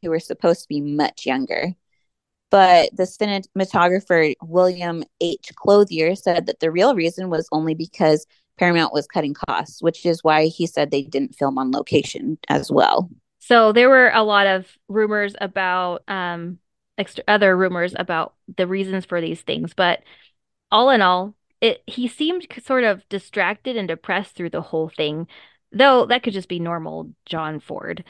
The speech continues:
Speaker 2: But it seemed as if the near obsessive attention to detail wasn't present with Ford with this film, and the attitude sort of spread, and nobody thought the film would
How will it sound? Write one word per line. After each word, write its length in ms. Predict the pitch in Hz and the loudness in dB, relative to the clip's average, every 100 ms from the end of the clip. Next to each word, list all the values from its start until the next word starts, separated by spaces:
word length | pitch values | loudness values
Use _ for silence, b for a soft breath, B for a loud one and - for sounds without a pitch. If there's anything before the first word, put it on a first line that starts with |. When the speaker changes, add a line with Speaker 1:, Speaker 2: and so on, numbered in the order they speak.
| b b b _ _ _ - | b b b _ _ _ 2
Speaker 2:
But 140 | 247 | 4
it 240 | 226 - 220 | 4 0 -4
seemed 320 | 339 370 403 | 0 2 4
as 120 | 311 | 2
if 160 | 330 - | 2 2
the 140 | 240 | 2
near 320 | 214 214 226 | 2 2 0
obsessive 760 | - 196 - 180 196 - 208 180 _ | 0 -6 -6 -6 -6 -6 -6 -8 _
attention 480 | - - 196 196 214 | -14 -8 -6 -4 -6
to 100 | 202 | -6
detail 520 | 170 180 - 202 190 - | -8 -8 -6 -2 -2 -2
wasn't 480 | 175 180 185 190 - | -2 -2 -2 -6 -6
present 460 | - 165 160 - | -6 -6 -4 -8
with 180 | 165 160 | -8 -8
Ford 320 | - 170 156 | -8 -8 -6
with 120 | 160 - | -8 -8
this 200 | 165 - | -8 -4
film, 240 | 175 160 | -4 -4
and 120 | 170 | -4
the 80 | 175 | -2
attitude 380 | 208 233 226 190 | 0 0 -2 -6
sort 240 | 196 180 | -4 -4
of 140 | - - | -6 -12
spread, 560 | _ _ 165 156 240 - B B | _ _ -4 -2 -4 -8 B B
and 220 | - 185 190 | -4 -2 2
nobody 380 | 226 196 170 | 2 2 -2
thought 200 | 170 151 | -4 -6
the 80 | - | -10
film 440 | - 175 156 156 - - | -10 -8 -6 -10 -12 -4
would 240 | 175 165 | -4 -4